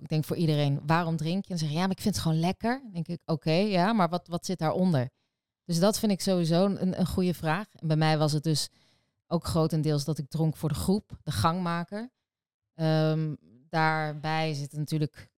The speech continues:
eh, genen. Mijn vader was, was een alcoholist, dat, dat heeft er ook wel mee te maken.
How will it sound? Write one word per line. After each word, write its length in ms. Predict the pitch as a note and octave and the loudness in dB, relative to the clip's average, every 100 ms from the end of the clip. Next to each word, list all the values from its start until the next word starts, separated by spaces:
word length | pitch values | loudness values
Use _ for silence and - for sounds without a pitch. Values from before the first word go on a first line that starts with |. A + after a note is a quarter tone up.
| _ | _
eh, 580 | C3+ C#3+ C#3+ C#3+ C#3 C3 - | -8 -4 -2 -4 -4 -6 -8
genen. 720 | - - - D#3+ F3 F#3+ G3+ _ _ _ | -10 -4 0 2 2 0 -2 _ _ _
Mijn 160 | C#3 C3 | -12 -6
vader 320 | C3+ D3+ E3 | -2 -2 -4
was, 220 | E3 - | -8 -10
was 160 | D#3+ D#3+ | -10 -10
een 100 | E3 | -8
alcoholist, 560 | E3 - D#3+ E3+ F3+ - | -8 -4 -2 -2 -4 -8
dat, 120 | C#3+ | -12
dat 160 | - C#3 | -12 -10
heeft 200 | C#3 - | -10 -6
er 60 | |
ook 80 | D3 | -6
wel 120 | F3 | -2
mee 140 | E3 E3 | 0 0
te 100 | E3 | 0
maken. 460 | D#3 D#3 D#3 F3 | 0 0 -2 -6